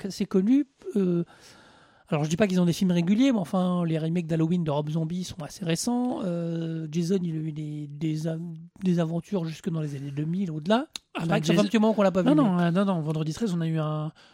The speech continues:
Speaker 2: une, un remake, reboot, recontinuité avec, euh, ce, ce Queen, The Scream Queen, putain, Jamie Lee Curtis, qui reprenait son propre rôle et qui réaffrontait Jason.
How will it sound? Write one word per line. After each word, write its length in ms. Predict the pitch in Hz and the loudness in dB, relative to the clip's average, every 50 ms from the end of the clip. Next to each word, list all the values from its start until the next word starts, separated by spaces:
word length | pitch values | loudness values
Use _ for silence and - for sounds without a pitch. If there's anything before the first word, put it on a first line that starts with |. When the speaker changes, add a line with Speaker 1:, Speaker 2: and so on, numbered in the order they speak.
| _ _ _ - | _ _ _ -2
Speaker 2:
une, 200 | 196 170 202 - 254 | -2 -2 -2 -2 -2
un 180 | 202 160 160 | -4 -2 -2
remake, 920 | 151 143 - 196 214 214 208 208 208 202 202 208 208 202 - _ - - - - | -2 -2 -2 0 2 2 4 4 4 4 4 4 2 0 -2 _ -18 -16 -10 -6
reboot, 380 | 170 175 165 160 160 220 247 240 | -4 -4 -2 0 4 4 4 4
recontinuité 640 | - - 190 - 196 175 - - 175 175 - - 277 - - | 4 -2 -2 0 0 -4 -2 -2 -2 -2 -2 -4 -8 -8 -6
avec, 560 | 330 247 233 226 208 214 202 202 - - - _ _ _ _ _ - | -6 -4 -4 -2 -2 -2 -2 -4 -8 -18 -20 _ _ _ _ _ -4
euh, 560 | 196 165 165 156 151 156 156 156 156 156 151 151 160 - - - - _ _ _ | -2 -2 0 -2 -2 -4 -4 -4 -4 -4 -6 -8 -10 -12 -14 -16 -16 _ _ _
ce, 160 | - - 175 - _ _ _ _ - | -10 -8 -8 -8 _ _ _ _ -14
ce 140 | - - 170 | -8 -8 -8
Queen, 260 | - - - 185 175 | -8 -6 -6 -6 -6
The 280 | 170 160 151 156 143 143 | -6 -6 -8 -10 -12 -12
Scream 300 | - - - 208 190 175 | -12 -8 -4 -2 -2 -2
Queen, 400 | - - 190 180 180 170 151 147 _ _ _ _ _ _ _ - | -2 -4 -4 -2 -2 -4 -4 -6 _ _ _ _ _ _ _ -18
putain, 320 | - 190 - - 208 185 175 | -16 -14 -8 -6 -6 -2 2
Jamie 180 | 196 202 214 | 4 4 4
Lee 80 | 214 196 | 4 4
Curtis, 440 | - 208 175 - - 254 262 - - _ - - - _ _ | 2 0 -2 0 -2 -2 -2 -4 -10 _ -20 -20 -20 _ _
qui 140 | - - | -4 -2
reprenait 400 | 175 170 202 196 - 226 214 208 | 0 0 0 0 0 0 0 0
son 160 | 196 - 190 170 | 0 0 -2 -4
propre 320 | - - 170 - - 185 | -2 -2 -4 -2 -2 -2
rôle 220 | 170 196 285 294 | 0 0 2 2
et 60 | 240 - | 0 0
qui 180 | - 202 196 | 0 -2 -2
réaffrontait 500 | 156 170 190 190 180 - 202 185 - 233 208 | 0 2 0 0 0 0 -2 -2 -2 -2 0
Jason. 380 | 226 247 233 220 226 208 175 | 2 2 2 4 2 0 0